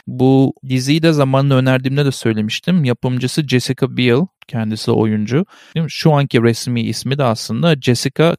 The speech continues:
Claire Timberlake. Çünkü Justin Timberlake'in de eşi kendisi aynı zamanda. Yapımcısı bu dizinin çok güzel bir dedektif dizisi. Çok hoşuma giden, en sevdiğim dizilerden biri. Bunun yeni sezonu geldiği için bunu önermek istedim. Bu aralar izlediğim şey bu.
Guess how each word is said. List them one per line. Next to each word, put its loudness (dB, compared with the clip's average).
Claire 2
Timberlake. -2
Çünkü -4
Justin -4
Timberlake'in -4
de -2
eşi -4
kendisi -8
aynı -6
zamanda. -12
Yapımcısı -2
bu 0
dizinin 0
çok 0
güzel 2
bir 2
dedektif -2
dizisi. -8
Çok 0
hoşuma 0
giden, 0
en 4
sevdiğim -2
dizilerden -2
biri. 0
Bunun 2
yeni 2
sezonu -2
geldiği 0
için -4
bunu 2
önermek -2
istedim. -8
Bu 2
aralar 4
izlediğim -4
şey -6
bu. 0